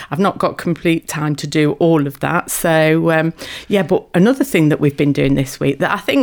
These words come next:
is worth mentioning, we've been helping on the community plot that we've been working with, and they were after some slabs. Now, if you're after some slabs, yes, people can go out and buy new ones, but what a waste, because people are always having patios and things taken up.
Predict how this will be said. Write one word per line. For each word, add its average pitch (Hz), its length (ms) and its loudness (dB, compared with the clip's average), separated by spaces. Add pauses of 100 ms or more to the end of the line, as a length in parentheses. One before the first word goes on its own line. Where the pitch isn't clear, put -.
(380)
is 196 120 0
worth 220 300 0
mentioning, 175 560 0
we've 185 160 2
been 269 160 4
helping 262 400 2
on 208 140 2
the 190 60 2
community 196 520 0
plot 143 320 -6
that 151 140 -2
we've 151 160 0
been 147 180 -2
working 147 440 0
with, - 240 -8 (460)
and 175 320 2
they 202 120 4
were - 160 0
after 190 280 -4
some 170 220 0
slabs. - 480 -2 (460)
Now, 175 320 0
if - 160 -2
you're 311 200 2
after 269 300 -2
some 226 220 2
slabs, 156 360 -2
yes, 311 220 0
people 208 320 -2
can - 160 -6
go 151 140 -2
out 143 120 -2
and 143 80 -2
buy 135 200 -2
new 135 200 0
ones, 147 280 -2 (240)
but 175 140 -8
what - 340 -8
a 247 80 4
waste, 190 500 0
because 185 320 0
people 233 320 0
are 220 140 0
always 214 400 4
having 175 340 -2
patios 170 560 -4
and 165 100 -2
things 156 240 0
taken 165 360 -2
up. - 240 -2